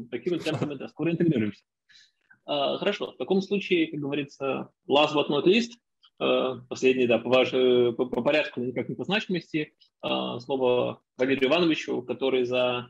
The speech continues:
всеми этими процессами наблюдает, наверное, может быть, до-, дольше всех нас, и как раз все моменты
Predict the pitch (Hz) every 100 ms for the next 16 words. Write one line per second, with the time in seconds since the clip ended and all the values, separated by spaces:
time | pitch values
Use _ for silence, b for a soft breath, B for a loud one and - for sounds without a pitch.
0 | _ - 143 139 139 135 135 147 - 135
1 | 131 123 135 135 127 - - 127 123 123
2 | 120 117 123 143 131 127 139 147 139 131
3 | - - 139 151 156 - 135 131 127 127
4 | 123 120 131 127 - 135 135 139